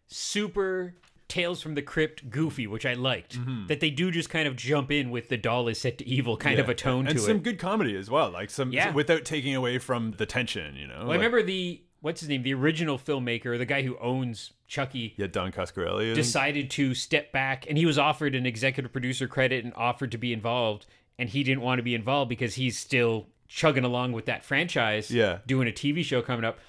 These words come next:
Speaker 2: Oh, wait, Don Mancini, not Don Coscarelli.
Speaker 1: Don
Speaker 2: My bad.
Speaker 1: Mancini, yeah.
Speaker 2: It was
Speaker 1: And
Speaker 2: the
Speaker 1: it's
Speaker 2: Phantasm guy versus the
Speaker 1: Phantasm
Speaker 2: Child's Play
Speaker 1: guy.
Speaker 2: guy. Both great.
Speaker 1: As soon as I saw the movie, I was like, "This was a mistake. You should have put your name on this."
Speaker 2: <laughs>
Speaker 1: Because it was just, it would have been good on his resume to say,
Speaker 2: Yeah.
Speaker 1: like, especially John Carpenter's been smart with that, like,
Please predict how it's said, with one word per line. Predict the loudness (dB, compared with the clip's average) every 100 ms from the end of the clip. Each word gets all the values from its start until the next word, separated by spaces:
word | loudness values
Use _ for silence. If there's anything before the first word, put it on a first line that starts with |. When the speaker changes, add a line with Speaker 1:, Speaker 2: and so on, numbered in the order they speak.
| -6
Speaker 2:
Oh, |
wait, | -4 2
Don | 2
Mancini, | 4 0 0 -2
not | -2 -2
Don | -2 -2
Coscarelli. | -2 -4 -4 -4 2
Speaker 1:
Don | 2
Speaker 2:
My |
bad. | 2
Speaker 1:
Mancini, | 2 0 0
yeah. | -2 -2 -6 -20 -6
Speaker 2:
It |
was | 0
Speaker 1:
And | 2
Speaker 2:
the |
Speaker 1:
it's | 2
Speaker 2:
Phantasm | 2 4 2 2
guy | 0 0
versus | -2 -6 4
the | 6
Speaker 1:
Phantasm | 6 4
Speaker 2:
Child's | 4
Play | 4
Speaker 1:
guy. | 4
Speaker 2:
guy. | 0
Both | 2 2
great. | 2 -2 -2 -12 -18 -20 _ -2
Speaker 1:
As | 0
soon | 0 2
as | 2
I | 2
saw | 2
the | 0
movie, | 0 0
I | 0
was | 0
like, | -2 -4 _ 0
"This | 0 2
was | 0
a | 2
mistake. | 0 0 2 2 2
You | -4
should | -2 0
have | 4
put | 2 2
your | -4
name | -2 0 0
on | 2
this." | 4 4 2 -2
Speaker 2:
<laughs> | -2
Speaker 1:
Because | 4 4
it | 4
was | 0
just, | -2 -4 -8 -20 _ _
it | -6 -6 -2
would | -2
have | 0
been | 0
good | 2 2
on | 2
his | 0
resume | 0 0 0 -2 -2
to | -2
say, | 2 2 2
Speaker 2:
Yeah. |
Speaker 1:
like, | -2 -6 -16 -12
especially | 0 0 0 0
John | 2 2
Carpenter's | 4 4 6 2 2
been | -2
smart | 0 2 2
with | 2 2
that, | 2 0 0
like, | 0 0